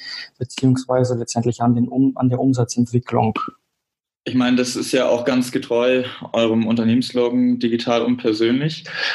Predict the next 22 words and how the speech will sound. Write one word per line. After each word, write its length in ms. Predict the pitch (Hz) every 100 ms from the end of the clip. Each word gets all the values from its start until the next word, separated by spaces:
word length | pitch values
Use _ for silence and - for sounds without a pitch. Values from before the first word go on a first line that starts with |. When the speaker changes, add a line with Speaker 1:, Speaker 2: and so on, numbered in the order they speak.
| - -
Speaker 2:
Wie 440 | 113 113 131 156
genau 760 | 151 139 127 131 135 135 - _ -
muss 280 | 113 135 139
ich 120 | 135
mir 120 | 131
das 160 | 127 123
denn 100 | 117
vorstellen, 480 | 117 120 120 120
wenn 120 | 117 113
ich 80 |
jetzt 200 | 117 113
bei 140 | 113 110
dir 140 | 113
in 80 | 117
die 80 | 110
Beratung 540 | 110 104 107 110 110
gehe? 280 | 107 107 107 - _ _
Wie 80 | 123
läuft 220 | 127 127
das 120 | 120
denn 160 | 120 107
ab? 300 | 92 - -